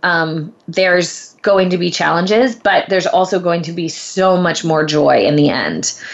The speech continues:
And I think that's what we need to remember. Um, Pauline Holzhauser, thoughts on keto? You know what? I don't like diets. I, um, I think a lot of these things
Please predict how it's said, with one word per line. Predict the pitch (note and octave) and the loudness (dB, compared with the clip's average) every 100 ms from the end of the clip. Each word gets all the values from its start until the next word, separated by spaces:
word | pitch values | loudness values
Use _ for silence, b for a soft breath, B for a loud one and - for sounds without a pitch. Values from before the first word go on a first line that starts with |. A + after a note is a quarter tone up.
| B B | B B
And | F#3 F3 E3 D#3+ | -6 -4 -2 -2
I | - | -4
think | E3+ E3 F#3 D#3+ | -6 -4 -4 0
that's | D3+ C#3 | 0 0
what | D#3+ C3 | -2 -2
we | D#3 | -2
need | D3+ C#3+ | -4 -2
to | C#3+ | -4
remember. | C#3 C3+ D#3 F3 - - B B B B - | -4 -2 0 0 -2 -4 B B B B -4
Um, | G3 F#3 F3 F3 E3+ | 0 2 2 0 -2
Pauline | - A3 G#3+ A3+ B3 B3 B3+ A3+ B B _ - | -2 0 4 4 4 4 2 -2 B B _ 2
Holzhauser, | A#3 A3+ A#3 A#3 A#3 A3+ A3 - - E3+ D#3+ - F#2+ - - - B B B | 4 6 6 6 4 2 -2 -4 -2 0 0 0 0 0 -2 -4 B B B
thoughts | - A#3 B3 | -2 0 0
on | A3 G#3 | 0 -2
keto? | - G3 D3 B2 | -2 0 2 2
You | A3 | 2
know | C4 D#4+ | 4 4
what? | E4+ | 2
I | - | 0
don't | E4 F4 | 0 2
like | D#4+ C4 | 0 0
diets. | C4 D4 F3+ - - - - | 0 2 0 -2 -10 -14 -2
I, | A3 A3 A3+ | 0 2 2
um, | A#3 G#3+ A3 G3+ G3+ F#3 - _ b b b b b b b _ _ | 2 2 0 -2 -6 -12 -16 _ b b b b b b b _ _
I | A#3 C4+ | -2 -2
think | D#4+ D#4+ | -2 0
a | E4 | 2
lot | C#4+ A3+ G#3+ A3+ | 2 2 2 2
of | B3+ | 0
these | A3+ A#3 A3+ | 0 -2 -2
things | G#3+ G3 G3 G3 | 0 0 -2 -6